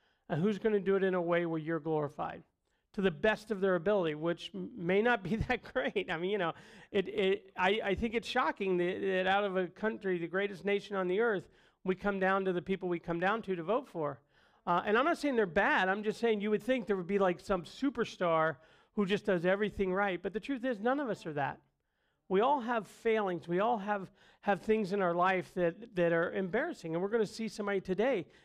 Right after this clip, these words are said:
in our, in our message that was exactly that. But yet God was able to, to meet him,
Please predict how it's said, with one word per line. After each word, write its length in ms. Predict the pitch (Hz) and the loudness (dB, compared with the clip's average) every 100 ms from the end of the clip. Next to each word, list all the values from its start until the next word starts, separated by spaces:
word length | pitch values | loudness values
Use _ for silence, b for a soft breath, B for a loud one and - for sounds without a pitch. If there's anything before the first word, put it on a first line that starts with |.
| b | b
in 120 | 185 | 0
our, 140 | 185 180 | 2 0
in 180 | 208 185 | 0 0
our 100 | 180 | 2
message 460 | 277 277 170 143 | 0 -2 -6 -4
that 240 | 185 196 190 | -4 -2 -4
was 160 | 175 | -2
exactly 500 | 190 175 202 208 196 | -2 0 0 0 -2
that. 280 | 185 254 185 | 0 0 -2
But 100 | 202 | -2
yet 240 | 208 196 | 0 0
God 260 | 220 240 233 | 0 0 0
was 160 | 220 208 | 0 -2
able 220 | 214 214 | -2 -4
to, 260 | 214 196 - B B B | -4 -6 -6 B B B
to 400 | - 202 202 - | -2 -2 -2 -6
meet 380 | 240 175 226 285 | -2 2 2 2
him, 420 | 214 254 254 254 | 2 2 2 0